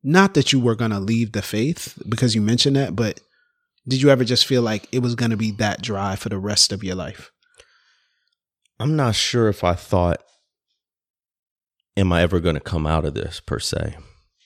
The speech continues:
Speaker 2: But it definitely was moments where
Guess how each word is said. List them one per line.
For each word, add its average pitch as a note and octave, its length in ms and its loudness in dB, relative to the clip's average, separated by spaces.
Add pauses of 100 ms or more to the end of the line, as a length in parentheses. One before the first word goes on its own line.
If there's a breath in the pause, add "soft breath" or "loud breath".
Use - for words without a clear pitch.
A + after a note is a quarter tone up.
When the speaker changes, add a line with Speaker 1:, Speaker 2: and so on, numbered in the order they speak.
(300)
Speaker 2:
But F#2 220 4
it E2+ 200 0
definitely F2 760 2 (720)
was E2+ 240 0
moments F2 540 4
where D#2 500 2